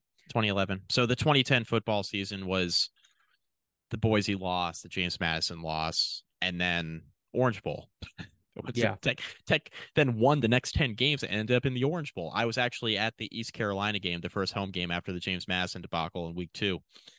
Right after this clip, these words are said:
Speaker 1: I was at the East Carolina game. Virginia Tech was trailing at halftime, and Tyrod and Jared Boykin went nuts in the second half. And that
Speaker 2: Yeah.
Speaker 1: was just kind, that's what jump-started things. And Virginia Tech had a very, very good rest of the season, ended up in the Orange Bowl against Andrew Luck and Stanford.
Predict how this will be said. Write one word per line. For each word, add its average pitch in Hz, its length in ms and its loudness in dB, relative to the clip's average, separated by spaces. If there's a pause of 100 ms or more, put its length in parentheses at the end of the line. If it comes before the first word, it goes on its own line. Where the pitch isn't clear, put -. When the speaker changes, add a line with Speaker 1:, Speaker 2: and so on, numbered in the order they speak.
(500)
Speaker 1:
I 110 80 0
was 104 240 0
at 107 220 0
the 90 80 -10
East 92 220 -4
Carolina 120 400 0
game. 90 180 -2
Virginia 101 340 -2
Tech 98 220 -4
was 90 100 -4
trailing 87 380 -2
at 85 80 -10
halftime, 82 560 -6
and 87 160 -10
Tyrod 92 760 -2
and 87 80 -10
Jared 87 380 -2
Boykin 85 480 -4
went 85 260 -4 (460)
nuts 87 640 -4 (140)
in 85 120 -6
the 82 60 -4
second 87 300 -4
half. - 360 -6 (240)
And 95 220 -2
that 107 140 2
Speaker 2:
Yeah. 113 80 0
Speaker 1:
was 95 140 -2
just - 280 0
kind, 87 280 -2
that's 95 220 0
what 87 160 -4
jump-started 82 560 -2
things. 90 240 -4
And - 100 -2
Virginia 101 300 0
Tech 95 180 -2
had 95 120 0
a 85 40 -2
very, 90 360 2
very 82 240 -2
good 80 180 -4
rest 82 220 0
of 85 60 -6
the - 40 -4
season, 82 320 -4
ended 82 180 -2
up 78 100 -4
in 80 40 -6
the 82 60 -4
Orange 82 260 -2
Bowl 85 180 0
against 82 280 -4
Andrew 82 260 -4
Luck 85 220 -2
and 82 80 -8
Stanford. 87 480 -2